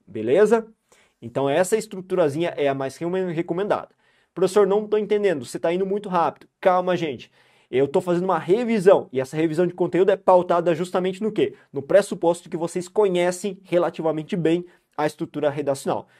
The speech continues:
Se você tiver dúvida, não se esqueça de mandar um chatzinho aqui pra mim com esses conceitos todos que eu falei pra você, tá? Mas eu acho que tudo isso vai ser esclarecido quando a gente lê o modelo de redação. Quando lê, nossa senhora, vai, uh, vai ficar muito mais claro,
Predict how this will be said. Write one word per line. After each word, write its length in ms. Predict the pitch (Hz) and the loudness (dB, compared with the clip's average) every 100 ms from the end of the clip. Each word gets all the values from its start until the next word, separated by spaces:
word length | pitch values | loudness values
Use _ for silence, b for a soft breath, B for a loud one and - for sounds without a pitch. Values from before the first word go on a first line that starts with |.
| b | b
Se 220 | - 196 | -8 -4
você 260 | 220 214 180 | -2 0 -2
tiver 220 | 170 185 | 2 2
dúvida, 420 | 165 196 208 233 - _ | 4 2 2 0 -4 _
não 260 | 120 147 202 | -4 -2 -2
se 120 | 214 | -6
esqueça 320 | - 190 185 | -4 -2 -2
de 40 | |
mandar 240 | 180 175 170 | -6 -2 -2
um 60 | |
chatzinho 500 | 175 165 - 156 170 | -2 -4 -4 -6 -4
aqui 400 | 190 190 202 214 - _ - | -4 -2 -4 -4 -8 _ 0
pra 180 | 185 | 0
mim 240 | 175 170 190 | 0 -2 -4
com 120 | 190 | -6
esses 140 | 151 - | -8 -8
conceitos 560 | - 156 - 151 - | -10 -8 -6 -8 -6
todos 240 | - 156 - | -4 -4 -4
que 80 | 175 | -4
eu 100 | 180 - | -2 0
falei 180 | 190 180 | 0 2
pra 140 | 202 | 0
você, 340 | 240 233 110 b b b - | -2 -4 -10 b b b -2
tá? 320 | 131 196 - b b b b b b | 0 0 -2 b b b b b b
Mas 220 | 151 185 | 2 4
eu 100 | 202 | 4
acho 160 | 202 202 | 2 0
que 160 | 214 208 | -8 -10
tudo 400 | - 277 277 240 | -4 -2 0 -2
isso 120 | - | -4
vai 100 | 185 | -4
ser 100 | 185 | -4
esclarecido 640 | 180 170 143 127 220 185 | -4 -2 -4 -4 -6 -6
quando 200 | 185 180 | -4 -2
a 40 | 185 | -2
gente 220 | 196 240 | -2 -2
lê 220 | 208 202 | 4 4
o 60 | 214 | 4
modelo 300 | 226 214 208 | 4 4 2
de 80 | |
redação. 460 | 202 226 220 170 123 | 0 -2 -2 -4 -4
Quando 280 | - 185 247 | -4 -4 2
lê, 180 | 233 226 | 4 4
nossa 340 | 240 226 226 | 2 -4 -4
senhora, 280 | 214 185 160 | -4 0 2
vai, 160 | 160 214 - _ _ 185 | 2 2 -2 _ _ 2
uh, 180 | 214 165 | 2 0
vai 280 | - - | -4 -6
ficar 180 | - 214 | -4 -2
muito 280 | 185 190 185 | -2 -2 -4
mais 200 | 180 185 | -8 -6
claro, 260 | - 80 | -6 -6